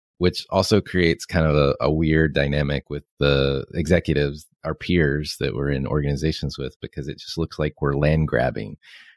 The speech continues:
either budgets or people or functions within the organization. I kind of agree with you. I think this notion of strategy and choice and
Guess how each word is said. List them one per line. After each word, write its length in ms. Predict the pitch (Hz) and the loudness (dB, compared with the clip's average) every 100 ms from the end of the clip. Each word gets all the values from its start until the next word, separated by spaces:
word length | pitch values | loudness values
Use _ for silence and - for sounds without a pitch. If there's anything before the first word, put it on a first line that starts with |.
| _ - | _ -4
either 220 | 76 73 | 0 2
budgets 600 | 62 85 73 65 - - | 4 2 2 -4 -8 -14
or 220 | 67 64 - | -12 -12 -4
people 540 | 95 85 67 57 50 | -2 0 -2 -4 -6
or 240 | - - - _ _ - | -12 -14 -18 _ _ -2
functions 600 | 95 98 - 71 64 65 | 2 2 0 -6 -6 -8
within 240 | 71 73 | -4 -4
the 140 | 67 | -2
organization. 840 | 69 67 64 - 73 - - 64 - - | -4 -6 -10 -6 -6 -6 -12 -16 -18 -12
I 140 | 82 78 - | -10 -10 -12
kind 200 | - 90 | -2 2
of 80 | 92 | 2
agree 260 | 78 82 80 | 2 2 2
with 160 | 76 | 4
you. 220 | 85 80 62 | 2 2 0
I 80 | |
think 320 | - 71 - _ _ - - _ - | -2 -4 -6 _ _ -20 -20 _ -8
this 160 | 69 | -4
notion 380 | 69 71 - 73 | -2 -2 -2 -4
of 120 | 65 | -4
strategy 640 | - 69 69 73 73 76 65 | -2 0 2 0 -2 -4 -2
and 160 | 69 | -6
choice 600 | - - 67 76 - - - | -8 -6 -4 -4 -6 -10 -10
and 440 | 67 69 67 | -8 -6 -8